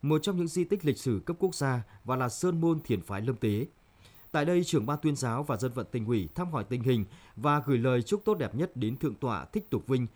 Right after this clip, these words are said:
trụ trì chùa Bồ Đà, cùng các chức sắc, chức việc, tăng ni Phật tử sức khỏe, bình an nhân đại lễ Vu Lan năm hai nghìn không trăm hai mươi lăm. Đồng thời ghi nhận, biểu dương những đóng góp của tăng ni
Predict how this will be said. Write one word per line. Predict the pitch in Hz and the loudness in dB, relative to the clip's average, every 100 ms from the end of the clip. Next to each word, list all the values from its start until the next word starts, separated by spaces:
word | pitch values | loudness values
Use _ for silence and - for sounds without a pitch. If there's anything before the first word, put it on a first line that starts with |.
| - - | -16 -12
trụ | - 151 | -4 -4
trì | - 135 | 0 0
chùa | 120 135 120 | 0 0 0
Bồ | 107 | 0
Đà, | 98 107 95 | -2 -2 -4
cùng | - 107 | -4 -4
các | 165 | -4
chức | - 175 | -4 -6
sắc, | - 190 - | -4 -6 -6
chức | - 208 | -8 -2
việc, | 143 101 - - - | 0 0 -4 -14 -4
tăng | 160 | 0
ni | 151 151 143 | 2 2 2
Phật | 143 - | -2 2
tử | 143 98 | 2 2
sức | - 196 196 | 0 -2 0
khỏe, | 135 92 - | 0 -2 -4
bình | 120 95 | -4 -2
an | 127 123 - - - | -2 -2 -8 -20 -8
nhân | 120 156 160 | 0 2 2
đại | 147 113 | 0 0
lễ | 117 | 0
Vu | 131 170 | 2 2
Lan | 151 156 143 | 2 0 0
năm | 143 | 0
hai | 147 | 0
nghìn | 123 95 | 0 -2
không | 76 131 | -2 -6
trăm | 127 131 | -4 -4
hai | 123 | -2
mươi | 123 | -2
lăm. | 123 113 - - - - | -2 -4 -8 -20 -20 -10
Đồng | 147 147 | -4 0
thời | 151 | 0
ghi | 143 | 0
nhận, | 190 165 143 | -2 -2 -2
biểu | 120 | -2
dương | 104 175 170 | 0 0 0
những | 147 143 170 | 0 0 -2
đóng | 139 127 | -4 -4
góp | 175 190 | -4 -6
của | - | -6
tăng | - 156 | -4 -2
ni | 147 | 0